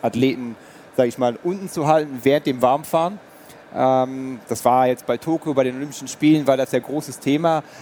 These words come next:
aber auch prinzipiell. Also wir haben genau das beobachtet, was du sagst. In dem Moment, wo die Körpertemperatur zu hoch geht, geht die Leistung schlagartig zurück.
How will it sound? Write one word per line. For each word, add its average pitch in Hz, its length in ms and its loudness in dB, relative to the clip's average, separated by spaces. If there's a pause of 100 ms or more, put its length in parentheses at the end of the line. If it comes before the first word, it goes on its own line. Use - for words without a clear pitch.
aber 127 200 4
auch - 100 0
prinzipiell. 127 600 0
Also 110 200 0
wir 127 80 2
haben 147 160 0
genau 147 260 2
das 147 160 -2
beobachtet, 156 500 -2
was 131 140 -4
du 131 100 -8
sagst. 135 360 2
In 139 120 -10
dem 156 140 6
Moment, 165 340 0
wo 151 60 -4
die 135 140 -4
Körpertemperatur 143 880 0
zu 190 240 -6
hoch 202 240 2
geht, 156 220 4 (600)
geht 156 180 2
die 156 60 4
Leistung 147 520 2
schlagartig 151 640 2
zurück. 123 300 -4